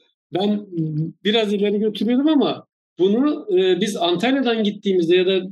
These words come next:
e, işte Muğla'ya, Aydın'a gittiğimizde bize söylenen hani ya da oradaki köylü insanlara şu, şu deniyor, "E, teröristleri aranıza almayın," tırnak içinde. Hani ekoloji aktivistleri,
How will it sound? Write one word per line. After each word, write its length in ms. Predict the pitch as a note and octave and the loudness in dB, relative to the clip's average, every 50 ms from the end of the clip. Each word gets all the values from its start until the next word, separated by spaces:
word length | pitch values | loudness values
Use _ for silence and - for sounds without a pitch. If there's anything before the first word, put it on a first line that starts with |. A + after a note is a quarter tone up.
| - - | -2 2
e, 280 | E3 E3 E3+ E3 E3 | 4 4 6 4 4
işte 400 | D#3+ D#3+ - - E3 D#3+ E3+ - - | 2 0 0 -2 0 0 -2 -2 -2
Muğla'ya, 540 | D3+ D#3 F3+ G3+ G3+ F#3+ F#3 F3+ F3+ F3+ F#3 | 0 2 2 2 2 2 0 0 0 0 0
Aydın'a 400 | F3 F3 F3+ F3 F3 F#3+ G3 F#3+ | 2 2 2 2 2 2 2 0
gittiğimizde 880 | F3+ F3+ F3+ - - G3 G3 F#3+ F#3+ F#3 E3+ D#3+ F#3+ F#3+ F#3 F#3+ F#3+ - _ _ _ _ _ _ _ _ _ _ _ - | 0 -2 -4 -6 -4 -2 0 2 0 0 0 2 0 0 0 -2 -6 -12 _ _ _ _ _ _ _ _ _ _ _ -2
bize 260 | D3+ F3 E3+ G#3 G3+ | 0 2 2 2 0
söylenen 560 | G#3 - G#3+ G3+ G3 G3 G3 G3 G3 F#3+ F#3+ | 0 0 0 2 2 2 2 2 0 0 0
hani 420 | F3 F3+ F#3+ G3 F#3+ F#3+ F3 - - D#3+ | -2 0 2 2 2 2 0 -4 -4 -2
ya 180 | D3+ E3 E3 | 0 0 2
da 60 | G3 | 2
oradaki 640 | G3 F#3 F3+ F3 G3 F#3 F#3+ - G3+ G3 F#3 - - - | 2 2 2 2 0 0 0 0 -2 -2 -2 -4 -10 -6
köylü 300 | - F#3 F3 F3 F3 G3 | 0 2 2 2 4 2
insanlara 580 | F#3 F3 F3+ F#3+ F#3+ F#3 F3+ F#3 F#3+ G3+ A3 G#3 | 2 0 0 0 0 0 0 2 2 0 0 -2
şu, 280 | - - F#3+ G3 F#3+ | -2 -2 -2 -4 -4
şu 200 | - - F#3+ E3+ | -4 -4 0 2
deniyor, 320 | F#3 E3+ D#3+ D#3 D3+ D#3+ D3+ | 2 2 2 2 0 -2 -4
"E, 80 | D3 | -4
teröristleri 600 | - G3+ G#3 A3 A3 A3 G3+ G#3 - - G#3+ G#3 | -2 0 0 2 2 0 0 -2 -2 -2 0 0
aranıza 440 | G#3 G3+ G3+ G3+ G3+ G3+ F#3+ G3+ G3 | 2 2 2 2 2 2 0 0 2
almayın," 380 | G3+ G3 F#3+ E3+ D3 C3 B2+ B2+ | 2 2 2 0 0 -2 -2 -2
tırnak 320 | - D#3 D3 D3+ D3 D3 | 0 0 2 2 2 0
içinde. 380 | - - - C3 B2+ B2 B2 A#2 A#2+ | -2 -2 0 0 0 0 0 -2 -2
Hani 300 | C3 C#3+ C#3+ C#3 C#3 - - _ - - - _ _ - | 0 0 0 0 -2 -4 -12 _ -20 -20 -20 _ _ -8
ekoloji 440 | D#3 D#3 - G3+ G3 F#3+ G3 G#3 A3+ | -6 -4 -2 0 0 0 0 0 0
aktivistleri, 1200 | G#3 F#3+ - - G#3+ G#3 G#3+ G#3 - - - - _ _ _ E3+ F3+ F#3 F#3 A#3 C4+ C4 - - | -2 -2 -2 -2 0 0 0 0 -2 -4 -6 -8 _ _ _ 0 2 2 2 2 0 -2 -4 -10